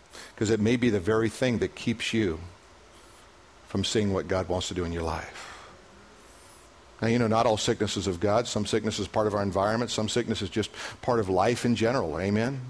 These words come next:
It's just part of what, what goes on in our world. God heals some. We've seen mighty healings in our place. We've seen those who, who were not healed. Those are the ones that break my heart. What's the goal?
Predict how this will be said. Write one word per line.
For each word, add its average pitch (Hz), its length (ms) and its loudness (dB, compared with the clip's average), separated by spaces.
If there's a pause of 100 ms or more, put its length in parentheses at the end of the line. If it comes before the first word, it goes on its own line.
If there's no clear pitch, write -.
(140)
It's 104 140 -2
just 117 180 -2
part 120 220 2
of 107 60 0
what, 120 180 2 (240)
what 135 180 2
goes 131 240 4
on 120 140 2
in 117 100 0
our 113 100 2
world. 110 460 0 (560)
God 117 240 4
heals 131 380 2
some. 135 240 2
We've 123 160 2
seen 117 200 2
mighty 110 360 2
healings 127 360 2
in 123 60 2
our 117 140 0
place. 131 400 0
We've 113 180 2
seen 123 220 2
those 120 240 2
who, 123 160 2 (240)
who 131 140 2 (100)
were 131 160 2
not 110 180 0
healed. 80 300 -2 (580)
Those 123 220 2
are - 20 0
the 117 80 4
ones 117 200 0
that 95 100 -2
break 110 200 -2
my 101 120 -2
heart. 92 300 -6 (2500)
What's 135 200 0
the 147 80 0
goal? 107 380 2